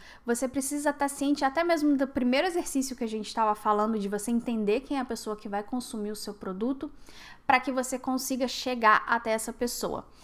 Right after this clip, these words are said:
Antigamente tinha um exemplo em marketing que a gente sempre dava, que era da Coca-Cola,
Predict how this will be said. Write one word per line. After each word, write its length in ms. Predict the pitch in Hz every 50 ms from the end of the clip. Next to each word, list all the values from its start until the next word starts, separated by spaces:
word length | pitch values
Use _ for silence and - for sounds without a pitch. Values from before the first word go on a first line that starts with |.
| - - - - - -
Antigamente 640 | 226 254 247 269 277 285 277 277 269 302 302 302 285
tinha 180 | - - 277
um 20 | 285
exemplo 400 | 277 254 240 277 330 330 - 320
em 40 |
marketing 460 | 294 285 277 269 294 - 285 262 277 262
que 60 | 269
a 40 | 262
gente 180 | 254 254 247 -
sempre 320 | - - 311 349 - 381
dava, 320 | 285 247 226 233 247 254
que 100 | 254 -
era 100 | 247 240
da 100 | 233 233
Coca-Cola, 760 | 226 240 240 - 240 233 240 - 233 208 208 220 247 254 -